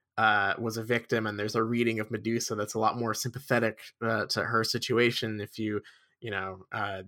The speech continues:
if you, if you really read the texts and, and, like, not, not wrong, but also,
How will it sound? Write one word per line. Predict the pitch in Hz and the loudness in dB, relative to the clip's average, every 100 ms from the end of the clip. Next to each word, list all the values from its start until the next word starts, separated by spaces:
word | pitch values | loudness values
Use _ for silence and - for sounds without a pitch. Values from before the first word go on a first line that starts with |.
| - | -14
if | - | -12
you, | 104 - | -10 -8
if | 104 | -6
you | 104 | -4
really | 101 98 101 | 0 2 0
read | 107 107 | -2 -2
the | 107 | -2
texts | - 131 110 - - - | -4 0 0 -2 -8 -6
and, | 104 107 | -6 -2
and, | 107 117 117 - - - - | -2 -2 -4 -10 -20 -18 4
like, | 170 - - | 4 4 -4
not, | 160 185 240 127 - | 2 6 6 4 -2
not | 135 165 294 | 6 8 8
wrong, | 208 311 359 165 160 165 - - | 10 10 10 8 6 0 -4 4
but | 170 - | 8 10
also, | 214 349 226 202 185 | 12 12 12 10 8